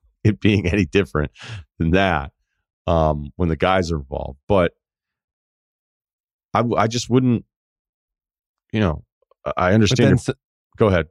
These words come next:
Speaker 1: Kyle.
Speaker 2: You're right. I was gonna say, but then some guys have to be extra cool about it 'cause other guys are, like, going down to the cents. Like, we had a couple guys that would go down to the cents, so then we, a couple other guys would be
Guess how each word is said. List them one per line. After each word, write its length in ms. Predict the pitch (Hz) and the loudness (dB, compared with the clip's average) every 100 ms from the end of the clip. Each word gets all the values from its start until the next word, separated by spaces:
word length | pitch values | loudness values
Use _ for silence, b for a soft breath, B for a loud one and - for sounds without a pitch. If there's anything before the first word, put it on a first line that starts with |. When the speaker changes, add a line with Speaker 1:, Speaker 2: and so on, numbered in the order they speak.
| _ | _
Speaker 1:
Kyle. 140 | 82 | 0
Speaker 2:
You're 80 | 80 | 0
right. 260 | 95 82 - _ _ | 0 -4 -6 _ _
I 80 | 135 | 0
was 140 | 139 | 2
gonna 160 | 139 156 | 2 0
say, 180 | - 156 | 2 0
but 140 | 139 | 0
then 160 | 147 135 | -2 -2
some 260 | - 151 | -2 0
guys 320 | 143 147 123 90 | 2 0 0 -4
have 220 | 101 107 | -4 -4
to 80 | - | -6
be 200 | 98 120 | -4 -4
extra 340 | - 113 - 113 | -2 -6 -6 -8
cool 240 | - 123 | -2 0
about 260 | 117 117 123 | 2 2 0
it 60 | |
'cause 140 | 127 107 | -2 -6
other 200 | 92 110 | -4 -4
guys 300 | 113 117 117 | 0 0 0
are, 80 | 101 | -2
like, 300 | 95 92 80 _ b b b - | 0 -2 -2 _ b b b -2
going 240 | 110 107 | 0 0
down 260 | 104 101 107 | 0 0 0
to 120 | 113 | -2
the 240 | 95 87 - _ _ | -2 -2 -4 _ _
cents. 640 | - - 110 135 - - _ _ _ _ _ _ | -8 0 0 0 -10 -20 _ _ _ _ _ _
Like, 140 | 87 90 | -8 0
we 80 | 120 | 0
had 80 | |
a 40 | 113 | 2
couple 260 | 123 101 | 0 -2
guys 200 | 101 107 | 0 0
that 100 | 104 | 0
would 140 | 90 87 | -2 0
go 120 | 104 | 0
down 160 | 101 101 | 2 0
to 100 | 107 | -4
the 100 | 90 | -8
cents, 340 | - 107 113 | -4 -4 -2
so 100 | 117 | -4
then 140 | 101 95 | -2 -2
we, 120 | 95 | -4
a 120 | 101 | -4
couple 280 | 101 123 98 | -2 -4 -2
other 200 | 101 113 | 0 0
guys 260 | 104 101 87 | 2 0 0
would 180 | 98 82 B B - | -4 -6 B B -4
be 160 | 123 | 0